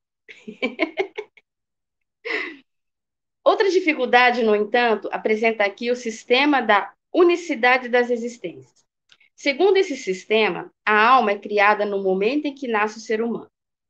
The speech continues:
Então, se um homem é mais adiantado do que o outro,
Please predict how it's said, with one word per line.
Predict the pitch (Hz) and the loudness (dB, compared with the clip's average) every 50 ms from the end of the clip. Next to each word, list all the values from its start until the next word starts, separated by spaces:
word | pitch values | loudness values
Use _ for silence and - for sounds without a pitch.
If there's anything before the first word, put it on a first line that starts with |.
| _ _ _ _ _ | _ _ _ _ _
Então, | - 247 277 269 339 349 359 359 | -4 -4 -2 2 2 2 2 2
se | 359 - 370 | 2 2 2
um | 359 349 320 | 2 4 4
homem | 285 254 226 196 190 185 190 | 4 2 2 0 -2 -4 -4
é | 233 247 | -4 -2
mais | 262 269 277 269 240 | 0 0 0 0 0
adiantado | 220 220 226 214 208 214 208 196 190 185 | -2 -2 -2 -2 -2 -2 -2 -4 -4 -4
do | 180 185 185 | -6 -8 -8
que | - 185 175 | -6 -6 -2
o | 175 | 0
outro, | 196 226 247 226 - - - - | 2 2 2 2 0 -4 -10 -16